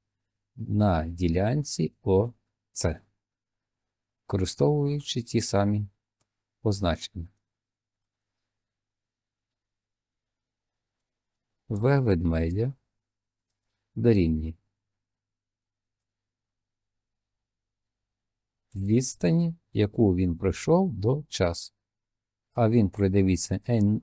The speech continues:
Л нуль додати Л один і додати Л два. Л нуль додати Л один додати Л два.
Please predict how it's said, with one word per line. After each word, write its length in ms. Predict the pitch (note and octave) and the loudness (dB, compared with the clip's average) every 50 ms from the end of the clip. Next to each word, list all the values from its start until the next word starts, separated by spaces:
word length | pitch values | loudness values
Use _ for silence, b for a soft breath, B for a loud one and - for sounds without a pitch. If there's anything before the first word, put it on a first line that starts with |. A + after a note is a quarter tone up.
| - A#2+ | 0 2
Л 120 | A#2 A2+ | 4 4
нуль 300 | G#2 F#2 F#2 G2 B2 C#3+ | 4 4 2 2 0 0
додати 560 | E3 E3 - A2+ G#2+ G2+ G2+ F2 - - - | -2 -2 -2 0 2 4 2 2 2 0 0
Л 180 | F2+ E2+ D#2+ E2 | 0 0 0 -2
один 400 | E2 E2 G2+ C#3 F3+ A3 A#3 - _ | -2 -2 0 0 0 0 -2 -4 _
і 100 | - F#2+ | -6 -4
додати 480 | E2+ F2 D#2+ F#2 A2 B2 - - - D#2+ | -2 -2 0 0 -2 -2 -2 -4 -4 -2
Л 100 | E2+ D2+ | -4 -4
два. 220 | D#2 D2+ - - _ _ _ _ _ _ _ _ _ _ _ _ _ _ _ _ _ _ _ _ _ _ _ _ _ _ _ _ - | -8 -10 -14 -14 _ _ _ _ _ _ _ _ _ _ _ _ _ _ _ _ _ _ _ _ _ _ _ _ _ _ _ _ -6
Л 220 | E3 C3+ B2 G#2+ F#2+ | -2 -2 0 0 0
нуль 340 | F#2 F2+ F2 F2+ F#2+ G#2+ G#2+ - _ | -2 -2 -2 -2 -4 -6 -8 -10 _
додати 600 | - G2+ G#2 G2+ F#2 F#2+ F2 E2 D#2+ - - G2+ - - - | -6 -4 -2 -2 0 0 -2 -2 -4 -6 -10 -12 -10 -8 -6
Л 180 | G2+ F#2 F#2 - _ _ - | -6 -6 -8 -10 _ _ -10
один 460 | G#2+ G2 F2 G2+ A2+ C#3+ E3 E3 E3 _ _ _ _ - | -8 -6 -4 -4 -2 -2 -2 -4 -6 _ _ _ _ -8
додати 420 | G2+ E2+ E2+ F#2+ A#2+ - - - - - | -4 -2 -2 -2 -2 -4 -6 -10 -6 -4
Л 180 | F2 E2+ F#2+ - - _ - | -4 -4 -4 -6 -12 _ -12
два. 240 | - G2+ F#2 F2 E2+ | -10 -8 -8 -10 -12